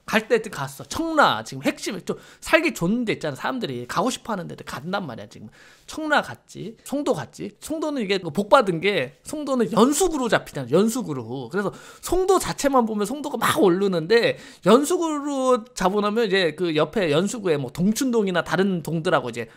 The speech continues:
평균을 낸단 말이야. 평균을 내면 안 오른 것 같이 보이는 거야. <laughs> 그래서 이번에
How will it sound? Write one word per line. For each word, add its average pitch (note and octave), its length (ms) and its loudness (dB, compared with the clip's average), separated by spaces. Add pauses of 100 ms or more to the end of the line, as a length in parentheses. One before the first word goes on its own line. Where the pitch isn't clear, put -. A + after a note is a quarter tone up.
(140)
평균을 F4+ 480 2
낸단 A#2 280 -2
말이야. - 220 -18 (300)
평균을 D#4 340 2
내면 G#3+ 480 6
안 G3+ 160 8
오른 F4 200 4
것 D4 60 -4
같이 A#3 220 6
보이는 C4+ 360 2
거야. D3+ 140 2
<laughs> - 440 -6 (800)
그래서 D#4 260 4
이번에 B3+ 340 8